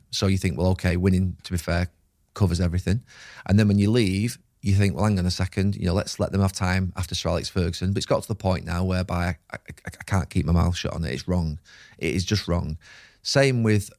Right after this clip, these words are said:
uh, with, with Johnson. Eventually his own party got to the same position that I was at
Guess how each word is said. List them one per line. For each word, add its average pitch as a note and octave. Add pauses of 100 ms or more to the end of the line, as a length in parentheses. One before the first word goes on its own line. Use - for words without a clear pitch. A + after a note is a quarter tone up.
uh, F2 (100)
with, F2+
with F#2
Johnson. A2 (400)
Eventually G2
his F2+
own F2
party F#2+
got F2+
to -
the F2+
same F2+
position F2+
that E2+
I E2+
was D#2+
at G#2